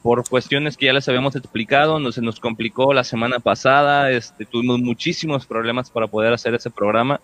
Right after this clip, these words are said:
Yo creo que en el momento en el que lo logremos, nos vamos a sentir tan satisfechos y tan <laughs> agradecidos con Dios y el mundo y el universo y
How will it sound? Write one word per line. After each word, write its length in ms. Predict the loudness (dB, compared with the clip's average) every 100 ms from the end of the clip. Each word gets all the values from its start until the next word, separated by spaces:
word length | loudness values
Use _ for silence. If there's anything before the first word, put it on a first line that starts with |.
| _ _ _ -4
Yo 80 | 0
creo 140 | 0
que 100 | 2
en 80 | 2
el 60 | 4
momento 420 | 4 4 4 2
en 80 | 2
el 140 | 0
que 80 | 2
lo 120 | 4
logremos, 560 | 4 4 4 4 4 2
nos 120 | 2
vamos 200 | 2 0
a 40 |
sentir 380 | -4 -6 -4 -6 -6 -2
tan 200 | 0 0
satisfechos 760 | -4 -6 -6 -4 -2 -4 -4
y 80 | -4
tan 360 | -2 0 0 -2 -10 -18
<laughs> 220 | -18 0
agradecidos 580 | 4 6 4 4 2 2
con 540 | 0 0 0 -4 -4
Dios 320 | 0 0 0 -2
y 20 |
el 140 | -2
mundo 260 | -2 0 2
y 60 |
el 80 | 2
universo 440 | 2 0 0 -2 -4
y 240 | -4